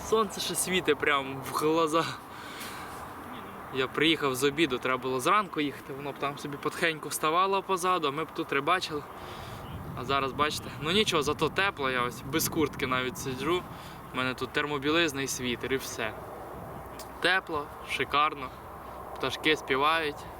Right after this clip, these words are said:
лебеді плавають, качки плавають, риба ловиться, що ще треба? Вже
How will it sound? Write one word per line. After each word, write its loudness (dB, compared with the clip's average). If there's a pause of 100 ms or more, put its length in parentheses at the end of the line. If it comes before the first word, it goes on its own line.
(160)
лебеді 2
плавають, 4
качки 2
плавають, 2 (640)
риба 4
ловиться, 2
що 4
ще -4
треба? 0 (1000)
Вже 2